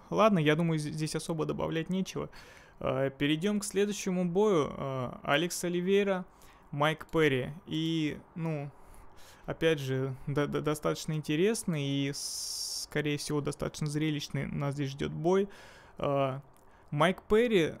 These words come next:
ну, в последнее время, <laughs> к-, конечно, здесь всё у него н-, не очень гладко, потому что взять, да, его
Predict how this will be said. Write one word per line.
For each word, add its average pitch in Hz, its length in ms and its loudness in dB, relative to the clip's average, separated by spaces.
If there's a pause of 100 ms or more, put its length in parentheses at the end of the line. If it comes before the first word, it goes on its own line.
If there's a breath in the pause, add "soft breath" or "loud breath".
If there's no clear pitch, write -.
(140)
ну, 196 200 2
в - 460 -8
последнее 160 600 2
время, 147 440 2
<laughs> - 60 -4
к-, - 140 -6
конечно, 151 440 -2
здесь 143 280 -2
всё 151 300 0
у 143 180 -2
него 147 340 0
н-, 151 440 -4
не 156 120 -2
очень 156 360 -4
гладко, 151 460 0 (400 loud breath)
потому - 320 -4
что 131 500 0
взять, 143 380 0
да, 135 100 0
его 127 240 -2